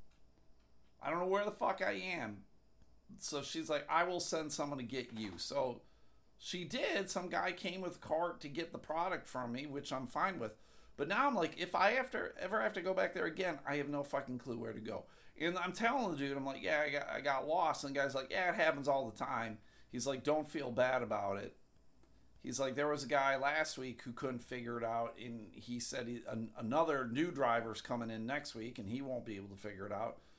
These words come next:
I'm like, Why don't you guys have better signs or some shit out for people to, to find it easily. Why, why do you guys continuously enjoy fucking with people, uh, so that you can't get your fucking product, you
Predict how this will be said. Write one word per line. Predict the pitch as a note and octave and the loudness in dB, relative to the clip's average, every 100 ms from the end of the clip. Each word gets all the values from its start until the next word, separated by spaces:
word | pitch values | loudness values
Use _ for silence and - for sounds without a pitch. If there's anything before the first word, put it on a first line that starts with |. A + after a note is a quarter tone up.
| - - | -20 -10
I'm | D3+ | -2
like, | F3+ F3 | 0 4
Why | E3+ G#3+ | 6 6
don't | C4 | 4
you | A#3+ | 0
guys | G#3+ G3+ G3+ | 2 2 2
have | C4+ E3+ | 0 0
better | F3 E3+ D#3+ | 2 2 2
signs | - D3 D#3 D3+ F#2 - - - - - | 0 2 2 2 -4 -8 -10 -16 -20 -12
or | A#2+ | -10
some | - C#3 B2 | -6 -6 -4
shit | - A2 A2+ | -6 -6 -4
out | A#2+ G2 - | -2 -2 -6
for | B2+ | -12
people | A#2+ D3 - B2+ A#2 - - - - - - G2+ | -6 -6 -4 -4 -6 -8 -20 -20 -20 -20 -18 -8
to, | B2+ | -8
to | F#2+ A#2+ | -6 -8
find | G#2 C#3+ D3 B2 | -4 0 0 0
it | A2+ | -4
easily. | B2 C3 G#2+ G2+ | -6 -6 -6 -6
Why, | A#2 D#3 D#3+ C#3+ | -2 0 -2 0
why | C#3+ D#3+ | -2 0
do | |
you | D#3 | -2
guys | D3+ C#3 | -4 -6
continuously | C3+ A#2+ C3+ C3+ C3 C#3 B2 A#2+ - - | -8 -10 -8 -8 -10 -8 -8 -8 -10 -8
enjoy | A2 A#2+ B2 - - | -8 -4 -6 -4 0
fucking | C3+ C3+ A#2 | 0 0 -8
with | G#2+ F#2+ | -10 -12
people, | G#2 G2 G2 F#2 - - - - - - - | -12 -12 -10 -12 -14 -20 -20 -18 -18 -14 -8
uh, | G2+ F#2+ - F2 - | -6 -6 -10 -16 -12
so | - B2 | -4 -2
that | G#2+ G#2 A#2+ | -2 -2 -4
you | A2+ C#3+ D#3+ | -6 -4 -4
can't | - E3 C3+ | -2 -4 -2
get | D3+ C#3+ | -4 -4
your | B2+ C#3+ D3 C#3 G#2 - | 0 4 4 2 -2 -4
fucking | E3 D#3 C#3 B2+ | 2 2 0 -4
product, | - D#3 C#3 G#2+ | 2 4 4 2
you | G#2 | -6